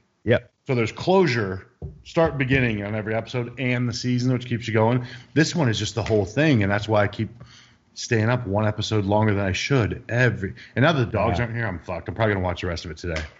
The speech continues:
Speaker 1: There's a, there's a lot of anxiety between where you are and the end of season three.
Speaker 2: Right.
Speaker 1: There's a lot
Speaker 2: Yeah.
Speaker 1: of anxiety.
Speaker 2: Yeah,
Speaker 1: Yeah.
Speaker 2: last night was a big decision to shut it down. Like, I had to, I had to, like, be an adult.
Speaker 1: <laughs> I make the important life calls here.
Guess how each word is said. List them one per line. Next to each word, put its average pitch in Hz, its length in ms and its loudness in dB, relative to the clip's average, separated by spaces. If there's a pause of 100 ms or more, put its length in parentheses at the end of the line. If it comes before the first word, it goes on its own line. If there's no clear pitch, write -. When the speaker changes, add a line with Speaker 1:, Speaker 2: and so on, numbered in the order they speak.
(200)
Speaker 1:
There's 123 220 6
a, 127 180 6 (140)
there's 135 240 2
a 143 80 4
lot 110 340 2
of 120 120 0
anxiety 98 680 -2
between 92 500 -4
where 95 160 2
you 101 280 2
are 98 200 4
and 87 160 0
the 87 120 -2
end 90 120 0
of 87 100 -4
season 80 340 -2
three. 76 340 -4 (420)
Speaker 2:
Right. 85 260 2 (400)
Speaker 1:
There's 87 80 -2
a 90 40 2
lot 92 160 6
Speaker 2:
Yeah. 92 80 6
Speaker 1:
of 90 60 2
anxiety. 85 580 -4 (280)
Speaker 2:
Yeah, 87 120 6
Speaker 1:
Yeah. 101 60 2
Speaker 2:
last 135 220 0
night 175 100 0
was 147 140 0
a 123 40 -2
big 123 260 -2
decision 107 340 -6
to 90 60 -6
shut 98 200 -4
it 90 60 -8
down. 98 200 -2
Like, 87 120 -4
I 95 60 -2
had 92 100 -2
to, 95 140 -6
I 104 60 0
had 104 100 0
to, 101 60 0
like, 92 240 -2
be 101 80 0
an 87 80 0
adult. 82 340 -2
Speaker 1:
<laughs> - 1700 -4
I 135 100 0
make 190 200 0
the 160 100 0
important 139 380 0
life 143 200 0
calls 120 300 -2
here. 110 260 -2